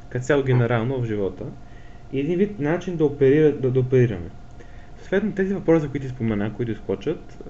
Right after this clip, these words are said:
е, които изкачат, за мен те са един вид, когато, а, има грешки в плана, има дефекти в кода, и ние трябва да се върнем назад сега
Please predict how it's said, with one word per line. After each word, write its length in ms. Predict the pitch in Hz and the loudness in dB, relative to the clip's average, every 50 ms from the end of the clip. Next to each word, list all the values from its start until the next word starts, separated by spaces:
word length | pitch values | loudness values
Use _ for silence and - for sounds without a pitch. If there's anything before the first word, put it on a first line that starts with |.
| 110 - | -8 -6
е, 140 | 104 - - | -6 -6 -6
които 140 | 117 131 123 | -4 -6 -6
изкачат, 420 | - - - 104 95 - 185 202 - - - - - - - - - - 117 | -6 -4 -6 -6 -4 -4 -6 -6 -6 -10 -16 -16 -16 -16 -16 -16 -16 -10 -4
за 140 | 120 123 123 | 0 0 2
мен 360 | 135 165 196 220 226 214 - - - - | 2 2 2 0 0 -2 -4 -8 -4 0
те 160 | 151 170 180 | 0 0 0
са 140 | - - 175 | 0 -2 -2
един 280 | 147 135 156 165 156 | -2 0 -2 -2 0
вид, 280 | 147 165 165 - - - - | -2 -2 -4 -4 -8 -8 -6
когато, 600 | 127 123 139 147 151 - - 143 143 139 135 - | -2 0 0 0 0 0 0 2 2 2 2 2
а, 140 | 123 127 127 | 2 2 2
има 180 | 127 135 139 123 | 0 0 -2 -2
грешки 380 | 120 120 123 131 131 - 127 | 0 0 0 0 -2 -2 -4
в 80 | 117 113 - - | -4 -4 -4 -4
плана, 220 | 110 110 104 104 | -2 -2 -2 0
има 100 | 117 120 117 | 0 0 0
дефекти 380 | 117 - - 123 123 127 - | 0 0 0 0 -2 -2 -6
в 80 | - - | -12 -10
кода, 360 | - 113 107 104 104 107 156 - - - - - - - - - | -4 -4 -2 -2 -2 -4 -4 -6 -8 -16 -16 -16 -16 -16 -8 -4
и 60 | 135 | 0
ние 140 | 147 170 165 | 0 0 2
трябва 200 | 156 151 160 165 | 2 2 2 2
да 60 | 160 | 2
се 100 | - 123 | 0 0
върнем 440 | 113 120 156 180 175 139 107 98 98 | 2 6 6 6 6 6 4 2 2
назад 320 | 101 101 104 107 104 98 - | 0 -2 0 0 -2 -2 -2
сега 420 | - 110 98 - 98 92 123 165 | -4 -8 -6 -6 -6 -6 -6 -6